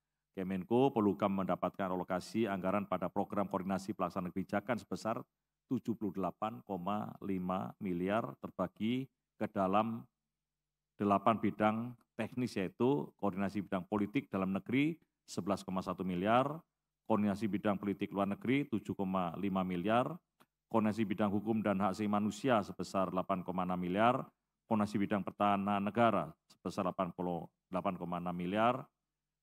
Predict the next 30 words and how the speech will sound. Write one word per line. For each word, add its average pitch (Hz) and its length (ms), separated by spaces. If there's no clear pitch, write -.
koordinasi 101 320
bidang 101 240
keamanan 101 480
dan 98 160
keterlibatan 95 440
masyarakat 98 520
sebesar 92 400
sebelas 95 400
koma 92 160
satu 90 320
miliar, 110 480
koordinasi 101 320
bidang 98 240
kesatuan 98 480
bangsa 113 400
tujuh 95 320
setengah 92 240
miliar, 113 480
koordinasi 107 400
bidang 98 240
komunikasi, 104 560
informasi, 110 480
dan 98 160
marutur 101 560
sebesar 92 400
sebelas - 320
koma 95 200
dua 90 200
miliar, 113 480
tim 131 240